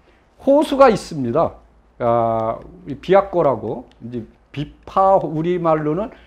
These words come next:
비파인데 이, 이거죠. 굉장히 큽니다. 어, 거의 뭐 바다같이 보여요. 요 오사카에서 바로 위에는 교토고, 이 호수의 이쪽은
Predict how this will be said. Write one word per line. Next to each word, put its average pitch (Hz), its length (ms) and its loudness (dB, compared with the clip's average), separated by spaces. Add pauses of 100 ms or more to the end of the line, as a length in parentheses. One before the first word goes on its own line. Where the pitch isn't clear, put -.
(240)
비파인데 175 640 -4
이, 147 300 -10
이거죠. 139 420 -6 (840)
굉장히 254 560 4
큽니다. 139 380 -10
어, - 480 -8
거의 180 260 0
뭐 214 240 -4
바다같이 165 1300 0
보여요. 107 400 -10 (960)
요 214 100 2
오사카에서 240 1300 2 (760)
바로 220 320 0
위에는 240 760 -2 (220)
교토고, 165 720 -6 (600)
이 233 360 -2
호수의 233 920 -2
이쪽은 214 800 -4